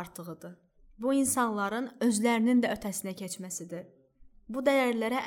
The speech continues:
ədalət, həqiqət, yaxşılıq və məqsəd daxildir. Lakin bir paradoks var.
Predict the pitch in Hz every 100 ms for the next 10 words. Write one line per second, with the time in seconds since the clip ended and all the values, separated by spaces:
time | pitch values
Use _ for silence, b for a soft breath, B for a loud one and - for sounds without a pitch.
0 | 269 240 220 196 196 180 - _ _ -
1 | 285 233 226 196 190 185 B B - 220
2 | - - 190 214 285 - 240 208 208 202
3 | 196 175 170 170 170 170 170 - - b
4 | b - 311 392 415 359 339 320 247 208
5 | 196 202 - - -